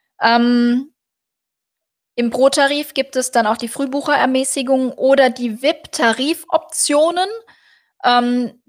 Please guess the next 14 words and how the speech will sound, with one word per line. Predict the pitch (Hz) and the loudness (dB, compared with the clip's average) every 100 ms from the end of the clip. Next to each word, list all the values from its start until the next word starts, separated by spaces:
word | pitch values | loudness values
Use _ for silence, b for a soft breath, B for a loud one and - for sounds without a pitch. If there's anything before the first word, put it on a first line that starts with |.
| _ 262 | _ -8
die | 269 | -2
ihr | 302 | 2
dazu | 285 285 294 269 | 2 0 -6 -6
buchen | 294 302 294 | -8 -8 -4
könnt. | 294 294 294 | -2 -2 -4
Und | 247 | -2
wenn | 240 247 | -2 -2
ihr | 254 | 0
jetzt | 247 247 | -2 -2
einen | 240 233 | -6 -4
Preis | 240 226 320 359 | -2 0 0 -2
im | 262 254 | -6 -6
Pro-Tarif | - 269 311 320 262 262 254 - | -2 0 0 -2 -2 -4 -10 -12
seht, | - 233 262 339 | -10 -6 -6 -6